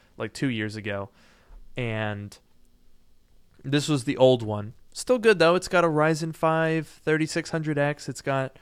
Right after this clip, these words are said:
I think it's got thirty-two gigs of ram. Well, I,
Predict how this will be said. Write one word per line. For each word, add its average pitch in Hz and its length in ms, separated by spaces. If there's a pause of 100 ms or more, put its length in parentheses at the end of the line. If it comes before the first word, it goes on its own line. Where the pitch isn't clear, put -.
(380)
I - 60
think 175 240
it's 175 120
got 135 200
thirty-two 127 400
gigs 123 300
of 110 120
ram. 110 440 (360)
Well, 117 320
I, 139 160